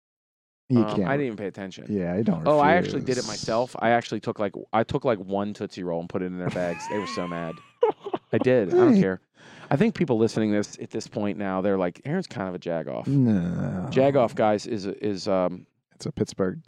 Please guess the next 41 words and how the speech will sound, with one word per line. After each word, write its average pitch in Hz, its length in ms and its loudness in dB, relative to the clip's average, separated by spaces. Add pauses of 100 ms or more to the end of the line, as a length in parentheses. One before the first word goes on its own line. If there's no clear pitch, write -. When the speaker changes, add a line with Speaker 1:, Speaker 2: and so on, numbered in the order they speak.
(120)
Speaker 1:
Well, 135 180 6
it's 123 140 2
in 156 60 4
the, 139 100 4 (160)
it's 123 180 -2
in 151 120 6
the, 113 340 4 (160)
it's - 140 -14
in 120 80 -2
the 107 60 -6
dictionary. - 360 -10
Speaker 2:
It's - 100 -6
in 131 80 4
the 120 80 4
dictionary 113 380 -2
now. 104 260 -4
Speaker 1:
The 117 60 0
mi-, 113 200 2
it's 110 200 0
in 110 140 0
the, 104 240 0
uh, 104 500 -8
the 98 640 -6
Speaker 2:
Webster. 107 340 4
Speaker 1:
Ox-, 104 80 -6 (120)
no, 120 500 -2
no, 101 180 -4
it's - 180 -10
not 123 100 6
in 123 40 2
the, 120 80 2
Speaker 2:
Oxford. 113 220 2
Speaker 1:
it's - 180 -6
in 104 60 -4
the 101 100 -4
Oxford. - 540 -6 (360)
Speaker 2:
Yeah. 73 200 -2 (480)
Speaker 1:
Yeah. - 260 -12 (720)
But, 55 140 -6 (100)
uh, - 240 -8 (140)
Speaker 2:
<sighs> - 220 -8